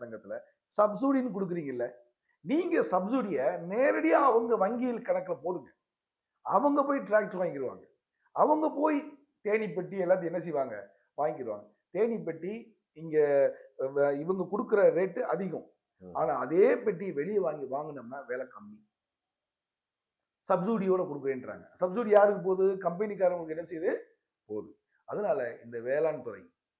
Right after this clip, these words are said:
Speaker 1: இந்த தோட்டக்கலை துறையில இந்த பிரச்சனைகள் அதிகமா இருக்கு. அதை நாங்க அதுக்கு போராடிட்டு இருக்கோம். அப்புறம் இன்னொன்னு என்ன செய்றாங்கன்னா, டிராக்டர் கொடுக்குறாங்க. இந்த கம்பெனியில தான் வாங்கணும்.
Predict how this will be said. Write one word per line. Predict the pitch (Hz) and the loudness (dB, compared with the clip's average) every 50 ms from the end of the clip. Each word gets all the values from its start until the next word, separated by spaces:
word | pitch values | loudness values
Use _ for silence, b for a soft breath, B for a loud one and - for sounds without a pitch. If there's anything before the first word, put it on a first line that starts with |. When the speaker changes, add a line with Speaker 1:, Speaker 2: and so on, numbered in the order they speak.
| _ _ | _ _
Speaker 1:
இந்த | _ 117 110 - - | _ -12 -12 -8 -6
தோட்டக்கலை | 165 185 180 - 175 165 - 135 123 117 104 - | -6 -6 -2 -2 -4 -2 -2 -2 -4 -4 -6 -8
துறையில | 117 104 104 98 92 101 104 113 - - _ _ _ _ _ _ _ _ _ | -10 -10 -10 -10 -10 -10 -10 -12 -12 -14 _ _ _ _ _ _ _ _ _
இந்த | - 165 160 151 139 | -12 -2 0 0 0
பிரச்சனைகள் | - 151 147 143 - 175 160 143 131 135 143 | 0 -2 -4 -4 -4 -6 -8 -6 -6 -6 -4
அதிகமா | 139 127 123 131 131 151 151 156 | -4 -4 -6 -6 -8 -8 -6 -6
இருக்கு. | 147 104 92 - 110 92 - - _ _ | -8 -8 -10 -14 -16 -18 -18 -20 _ _
அதை | _ 120 147 180 208 | _ -10 -8 -6 -6
நாங்க | 190 160 143 139 143 139 131 | -4 -6 -6 -4 -4 -4 -4
அதுக்கு | 123 127 120 120 - - 139 143 | -4 -4 -8 -10 -10 -8 -4 -4
போராடிட்டு | 139 131 117 107 - | -2 -4 -4 -6 -12
இருக்கோம். | - 87 85 - - - - - _ _ _ _ _ _ _ _ _ _ | -20 -20 -16 -14 -14 -14 -14 -16 _ _ _ _ _ _ _ _ _ _
அப்புறம் | - 131 135 175 190 202 196 170 156 151 139 135 127 123 120 | -4 -4 -2 2 4 4 4 4 4 2 0 0 -2 -4 -6
இன்னொன்னு | 135 180 233 247 208 | -4 -2 -2 -2 -2
என்ன | 170 170 180 | -2 -2 -4
செய்றாங்கன்னா, | 175 - 156 131 123 117 123 139 165 143 113 117 131 - _ _ _ _ _ _ _ _ _ _ _ - | -4 -4 -4 -4 -4 -6 -10 -10 -10 -10 -10 -12 -16 -20 _ _ _ _ _ _ _ _ _ _ _ 2
டிராக்டர் | 196 214 247 247 - - - | 2 4 4 2 -2 -8 -10
கொடுக்குறாங்க. | 170 147 139 120 110 95 - - - _ _ _ _ _ _ _ | -8 -8 -8 -8 -8 -10 -10 -14 -20 _ _ _ _ _ _ _
இந்த | - 165 202 226 240 262 | -14 -10 -8 4 4 4
கம்பெனியில | 247 247 - - 208 214 226 220 269 262 262 262 254 247 | 4 4 2 0 0 0 0 0 0 0 2 4 4 6
தான் | 262 269 240 | 6 6 6
வாங்கணும். | 214 208 202 208 214 202 180 - - - _ | 6 4 4 4 0 -2 -4 -8 -10 -16 _